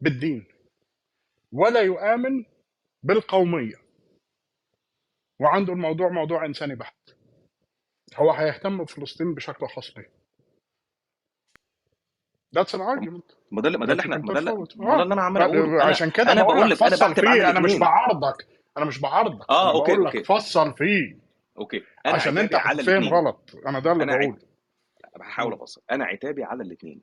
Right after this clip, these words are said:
Speaker 2: على اللي لا دي-، اللا ديني اللي قرر إن هو ينسلخ من، لو كان ليه موقف من قبل كده أصلًا وغيره بسبب الدين، دي قصة تانية. تمام؟ لذلك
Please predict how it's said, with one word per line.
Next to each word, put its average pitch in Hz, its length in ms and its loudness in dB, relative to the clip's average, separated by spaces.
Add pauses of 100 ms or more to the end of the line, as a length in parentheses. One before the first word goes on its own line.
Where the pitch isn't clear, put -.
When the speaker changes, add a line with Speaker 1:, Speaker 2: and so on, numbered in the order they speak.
Speaker 2:
على 104 200 -4
اللي 107 180 -6
لا 156 160 -4
دي-، 123 200 -12
اللا 120 260 -8
ديني 95 460 -10
اللي 104 200 -8
قرر 143 460 -4
إن 104 120 -4
هو 113 260 -4
ينسلخ 117 580 -8
من، 104 420 -6 (180)
لو 98 100 -8
كان 107 160 -10
ليه 139 80 -2
موقف 165 280 -4
من 113 60 -8
قبل 113 160 -8
كده 139 280 -2
أصلًا 165 240 -4
وغيره 160 560 -2 (160)
بسبب 113 280 -14
الدين، 104 220 -16
دي - 120 -20
قصة - 180 -20
تانية. 127 180 -8 (460)
تمام؟ 117 180 -8
لذلك 135 260 -6